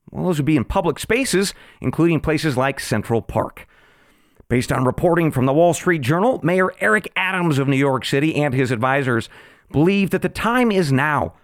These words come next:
to start handing out tents to newly arrived illegal migrants, and that is because the city has already placed sixty-five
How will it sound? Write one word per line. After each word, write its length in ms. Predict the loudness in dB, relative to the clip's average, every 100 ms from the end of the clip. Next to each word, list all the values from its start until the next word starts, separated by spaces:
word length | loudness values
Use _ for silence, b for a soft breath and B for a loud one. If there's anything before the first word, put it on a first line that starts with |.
| b -10
to 80 |
start 240 | -2 -2 -2
handing 360 | -2 0 0
out 240 | 0 -2 -4
tents 480 | -4 -2 -4 -14 -14
to 80 | -4
newly 320 | 0 2 0 0
arrived 480 | 0 2 2 0
illegal 320 | -2 0 0 2
migrants, 500 | 0 0 -2 -4 -6 -6
and 160 | -4
that 180 | -2 0
is 140 | -2 0
because 640 | -4 0 2 4 0 -4 -10 B B B B
the 100 | 0
city 400 | 2 0 2 2
has 160 | 2 2
already 560 | 2 4 4 2 0
placed 480 | -2 0 -2 -4 -12
sixty-five 880 | -8 -6 -6 -6 -4 -2 0 0